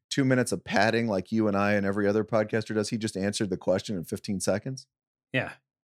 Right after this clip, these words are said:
Speaker 1: He just actually answered the questions.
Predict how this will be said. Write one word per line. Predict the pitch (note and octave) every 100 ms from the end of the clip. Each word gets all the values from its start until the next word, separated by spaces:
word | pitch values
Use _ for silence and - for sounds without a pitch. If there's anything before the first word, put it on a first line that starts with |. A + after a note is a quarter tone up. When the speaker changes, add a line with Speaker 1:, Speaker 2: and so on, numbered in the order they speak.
| _ _ _
Speaker 1:
He | B2
just | C3+
actually | A#2+ A#2+ - A#2 E2
answered | G2 A#2+ - A2
the | G2+
questions. | - G2+ - D3 D#3+ -